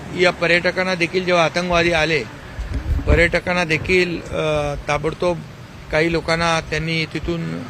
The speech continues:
अ, खाली जायला सांगितलं आणि शेवटी एका आतंकवाद्याची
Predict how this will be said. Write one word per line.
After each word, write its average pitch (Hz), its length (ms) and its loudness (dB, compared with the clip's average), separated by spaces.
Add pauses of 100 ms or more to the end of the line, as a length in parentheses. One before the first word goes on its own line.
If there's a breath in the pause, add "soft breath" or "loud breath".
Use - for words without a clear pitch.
अ, 147 300 -2 (120)
खाली 147 180 0
जायला 156 300 2
सांगितलं 143 460 -4 (880)
आणि 185 560 -2 (3000)
शेवटी 165 340 0
एका 196 580 2 (1600)
आतंकवाद्याची 180 880 2